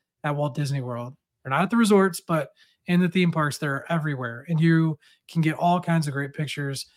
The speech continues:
So, Chip, I think you, uh, hit the nail on the head. My, and I didn't put these in, in any kind of order, but one of my things that you should prioritize for your next Walt Disney World trip is at least one nighttime show. If you've got little kids, like I do,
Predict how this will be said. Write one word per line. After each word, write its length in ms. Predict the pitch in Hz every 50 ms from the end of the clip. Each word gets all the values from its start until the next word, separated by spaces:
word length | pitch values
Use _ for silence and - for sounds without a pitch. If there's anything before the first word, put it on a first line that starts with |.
| _ _ -
So, 160 | - - 160
Chip, 260 | 139 - 180 165 165
I 80 | 156 151
think 260 | - - 151 143 -
you, 340 | 147 143 139 139 135 131 - _ _ _ _ _ _ -
uh, 260 | 147 139 135 131 123
hit 240 | 123 160 131 165 165
the 80 | 156 143
nail 240 | 135 143 139 135
on 100 | 135 131
the 80 | 127 123
head. 240 | 123 131 127 127 135
My, 480 | 151 160 180 208 220 220 220 208 208 - - - - - _
and 100 | - 208
I 140 | 180 170 202
didn't 220 | 254 294 277 240 -
put 140 | 214 208
these 260 | - 202 196 190 165 170
in, 200 | 160 156 165 -
in 220 | - 190 185 175 170
any 180 | 170 170 175 170
kind 200 | 170 170 160 151
of 100 | 131 123
order, 360 | 143 156 147 143 135 127 123
but 280 | 120 - 139 135 135 139 _ _ _ _ _ _ _ _ _
one 260 | - 190 175 214 247
of 140 | 254 214 170
my 200 | 170 175 175 180
things 280 | 175 180 175 175 160 139
that 180 | 151 156 151
you 100 | 165 165
should 160 | 156 - 156 143
prioritize 500 | 165 160 156 156 156 147 160 151 143 -
for 100 | - 147
your 60 | 139
next 200 | 156 151 - -
Walt 140 | 147 147 135
Disney 220 | 151 143 139 151
World 220 | 143 147 143 143
trip 280 | - - 160 151 147 - _ _ - - _ _
is 180 | - 175 165 151 170 -
at 120 | 185 175 170
least 240 | 196 208 196 - -
one 260 | 170 190 208 214 196
nighttime 380 | 175 175 170 - - 156 147
show. 320 | 135 - - 113 107 - _ _ _ _ _ _ _ _ _ _ -
If 140 | 170 - 160
you've 140 | 180 185
got 160 | 196 220 214 208
little 160 | 214 220 214
kids, 460 | - 196 190 190 202 175 - - - _ _ _ _ - - _ _ _ _ _ -
like 120 | 160 147
I 140 | 175 175 180
do, 460 | 165 180 175 175 170 170 165 - _